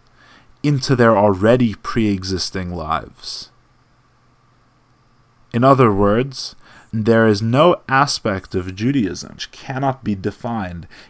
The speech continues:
in terms that are extrinsic to Judaism itself. For example,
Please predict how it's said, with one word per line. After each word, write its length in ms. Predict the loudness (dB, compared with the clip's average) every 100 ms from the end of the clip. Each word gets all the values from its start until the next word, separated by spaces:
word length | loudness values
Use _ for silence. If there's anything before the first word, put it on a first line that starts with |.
| -6
in 200 | -4 -4
terms 480 | -2 2 2 0 0
that 120 | 0
are 220 | 0 -2
extrinsic 1000 | -6 -4 -4 -2 0 2 2 0 -4 -6
to 140 | -10 -6
Judaism 560 | -2 0 0 -2 -6
itself. 680 | -10 -10 -12 -12 -16 -20 _ _ _ _ _ _ _ _ _ _ _ _ _ _ _ _
For 200 | -2 0
example, 720 | 0 2 4 4 0 -10